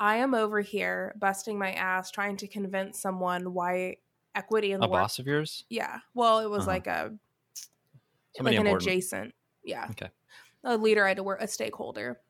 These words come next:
Speaker 1: And I kept losing my mind. And do you remember, like, I joked in therapy, I've lost, like, I, I projected all of my daddy issues <laughs> onto that person.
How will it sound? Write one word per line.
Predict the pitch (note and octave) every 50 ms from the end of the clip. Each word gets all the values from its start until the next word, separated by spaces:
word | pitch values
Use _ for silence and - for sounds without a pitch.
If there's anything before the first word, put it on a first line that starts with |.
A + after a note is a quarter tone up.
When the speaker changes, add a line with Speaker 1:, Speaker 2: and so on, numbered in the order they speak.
| _ _ _ _ _ _ _ _ _ _ _ _ - _ -
Speaker 1:
And | A3 A3 -
I | A3 G3 G3+ G#3 G#3+ G#3+
kept | - C4 B3 A#3+
losing | G#3+ G3+ G3+ G3 G3+ G3
my | G3 F#3 F#3
mind. | F3+ F#3 F#3+ A3+ A#3+ A3 G3+ G3 G3 G3+ -
And | - A3+ G#3+ G#3+ G3+
do | G3 G#3+ A#3
you | B3+ C#4
remember, | D4+ D4+ E4 E4 D#4+ F4
like, | F4 C4+ G#3+ G#3+ - - - - - - - - - _ _ -
I | - G#3+ G#3+ G#3
joked | G3+ G3 G#3 G3+ G3 G3+ A3
in | G#3 G3+
therapy, | G3+ G3+ F#3+ F#3+ F#3+ F#3+ G#3 G3+ G3
I've | G3 F#3+ F#3+ F#3 G3
lost, | G3+ G3 F#3+ F#3 F#3+ G#3 - - - - - - _ _ _ _ _ _ -
like, | A#3 A3+ G#3+ A3
I, | G#3+ G#3 G3 G3+
I | - G#3 G#3
projected | G3 G3+ - G#3+ G3+ G3+ G3+ G3 A#3+ A3
all | G#3 F#3+ G3
of | G#3+
my | A3+ G#3 F#3+
daddy | F#3 F3+ F3 F3+ F#3 F#3+ G3
issues | G#3+ G3 - - G#3+ G#3+ G3+
<laughs> | A#3+ A#3
onto | A#3+ A#3 C#4
that | G#3+ A3 G#3+ A3 -
person. | - A#3+ A#3 A#3 - - C#4 B3+